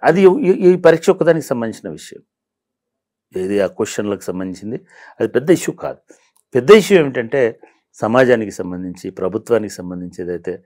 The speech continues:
ఇవాళ ఒక పెద్ద సమస్యగా కనబడుతుందో జీవో ట్వంటీ నైన్ అనేటిది, దానిలో ఉన్న సాధక బాధకాల వరకే, ఆ, మనం మాట్లాడుకోగలం. కానీ, ఆ, మిగతా క్వశ్చన్లు తప్పన్నారు వీడు, అవన్నీ మనకు సంబంధం లేనటువంటి అంశాలని నేను అనుకుంటున్నాను.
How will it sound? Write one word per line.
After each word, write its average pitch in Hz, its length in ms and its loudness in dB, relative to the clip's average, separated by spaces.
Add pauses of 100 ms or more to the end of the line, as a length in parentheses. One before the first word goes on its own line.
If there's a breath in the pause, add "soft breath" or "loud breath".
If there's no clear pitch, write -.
(360 soft breath)
ఇవాళ 95 200 -2
ఒక 92 240 -8
పెద్ద 104 220 -6
సమస్యగా 104 640 -8
కనబడుతుందో 87 560 -14
జీవో 90 240 -10
ట్వంటీ 98 340 -10
నైన్ 92 200 -8
అనేటిది, 78 480 -18 (540 soft breath)
దానిలో 151 400 6
ఉన్న 165 140 6
సాధక 117 360 0
బాధకాల 104 520 -2
వరకే, 95 480 -2 (640 soft breath)
ఆ, 113 420 6
మనం 113 440 -2
మాట్లాడుకోగలం. 98 720 -2
కానీ, 80 160 -16 (720)
ఆ, 117 140 2
మిగతా 151 440 4
క్వశ్చన్లు 127 520 0
తప్పన్నారు 113 720 0
వీడు, 113 600 -4
అవన్నీ 107 320 -6
మనకు 92 220 -12
సంబంధం 85 460 -14
లేనటువంటి 80 480 -18
అంశాలని 135 420 0
నేను 87 160 -6
అనుకుంటున్నాను. - 500 -20